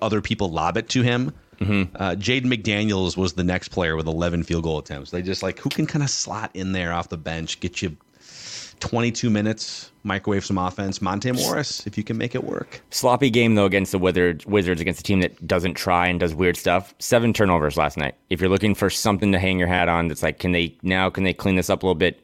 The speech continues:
Speaker 2: No Mike Conley, but only seven turnovers. Four belong to Ant. Uh, not pretty game. Ball didn't go in the rim,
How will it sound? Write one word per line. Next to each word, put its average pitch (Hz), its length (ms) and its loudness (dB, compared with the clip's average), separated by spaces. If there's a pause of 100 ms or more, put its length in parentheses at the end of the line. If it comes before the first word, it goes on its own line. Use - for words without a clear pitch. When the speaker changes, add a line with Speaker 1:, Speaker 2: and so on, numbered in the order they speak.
(100)
Speaker 2:
No 101 220 4
Mike 104 240 2
Conley, 90 320 2
but 82 120 0
only 85 140 2
seven 90 300 2
turnovers. 82 440 2
Four 95 260 4
belong 82 320 4
to - 140 -6
Ant. 78 320 -4 (360)
Uh, 80 320 6 (320)
not 110 280 2
pretty 120 200 4
game. 98 300 2
Ball 92 180 4
didn't 90 140 0
go 90 140 2
in 85 60 2
the 82 80 0
rim, 80 320 0